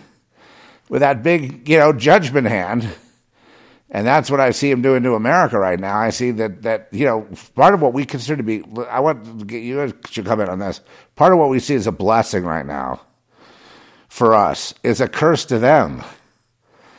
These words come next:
Isn't that interesting? How God gives us a blessing that is their curse. You know, he's not trying to harm us. He's not trying to even benefit, but it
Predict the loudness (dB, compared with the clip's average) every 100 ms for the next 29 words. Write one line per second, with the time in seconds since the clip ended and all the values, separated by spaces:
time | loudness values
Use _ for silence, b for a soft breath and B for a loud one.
0 | b b b -2 0 2 4 4 2 -4
1 | -10 -10 -4 -4 0 2 2 0 -2 -2
2 | -2 0 0 0 -2 -4 -4 -4 -4 -4
3 | -2 -4 -4 -8 -14 -18 _ _ b b
4 | b b b _ -2 0 0 -2 4 2
5 | 2 2 2 4 2 2 2 4 4 4
6 | 0 -6 0 0 0 2 0 0 -2 -4
7 | -2 -2 -2 -4 -4 -2 -6 -8